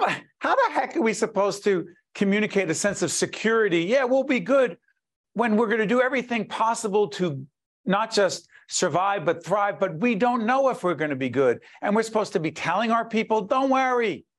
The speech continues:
we got this." Seriously? Isn't that false confidence on some level, Greg?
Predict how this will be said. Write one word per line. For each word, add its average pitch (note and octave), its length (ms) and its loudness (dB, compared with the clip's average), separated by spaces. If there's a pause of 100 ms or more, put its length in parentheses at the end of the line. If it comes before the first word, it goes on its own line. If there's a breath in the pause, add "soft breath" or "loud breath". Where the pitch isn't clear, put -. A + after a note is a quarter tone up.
(280)
we B3+ 120 2
got B3+ 320 0
this." C#3+ 420 -2 (280)
Seriously? C4 800 0 (400)
Isn't A3+ 220 4
that C4+ 200 2
false G3 520 0
confidence G3+ 640 -2
on G3 120 0
some G3+ 200 -2
level, G3+ 200 0
Greg? G3+ 280 0